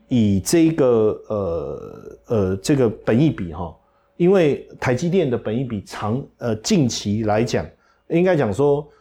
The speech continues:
常年啊，过去啦哈，不要讲这一段修正哈，我们就讲过去常年的本益比，低档区大概落在十四倍哦，然后高档区大概落在二十五倍，中间大概是二十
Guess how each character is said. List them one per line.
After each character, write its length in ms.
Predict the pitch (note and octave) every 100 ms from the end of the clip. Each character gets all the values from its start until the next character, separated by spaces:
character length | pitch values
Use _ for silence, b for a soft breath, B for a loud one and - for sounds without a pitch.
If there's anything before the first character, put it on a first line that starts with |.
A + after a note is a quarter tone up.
| b b
常 340 | - A#2+ D3
年 240 | A#2+ F#2+
啊， 140 | G2 E2
过 180 | - C#3+
去 260 | - - A#2
啦 80 | D#2
哈， 240 | E2+ E2+ - _ _ _ _ _
不 80 | D3+
要 100 | E3
讲 240 | E3 G#2
这 120 | - C#3+
一 80 |
段 200 | A#2 C3+
修 280 | G#2+ - A2
正 280 | G#2+ G#2+ D#2+
哈， 100 | E2
我 120 | D2+
们 80 | A2+
就 60 | D3+
讲 200 | B2+ F#2+
过 280 | - D#3 A2+
去 300 | - - G2
常 260 | - A#2 A2
年 140 | A2+
的 60 | G#2+
本 220 | G#2 G#2+
益 60 | A#2
比， 200 | F#2+ - b b b _
低 260 | F3 F3 F3
档 260 | D3 F2 F2
区 240 | - A#2+
大 100 | B2+
概 100 | B2
落 160 | A#2 A2
在 140 | G#2
十 220 | - F2+
四 260 | E2+ - G2 -
倍 240 | G2+ - - _ B B B
哦， 220 | - D#2 F#2
然 100 | A2+
后 400 | C#3+ D3 - - _ _
高 240 | - C#3+ D3
档 240 | B2 F#2
区 240 | - A#2
大 140 | A#2 A#2+
概 60 |
落 160 | A2+ A2
在 100 | A2
二 240 | - C3
十 200 | G2+ -
五 120 | A#2+ G2+ -
倍， 240 | F#2+ - - -
中 260 | D#3 D3
间 260 | C3+ C#3 B2+
大 120 | B2
概 160 | A#2 G2+
是 100 | F2
二 180 | G#2
十 200 | F2 -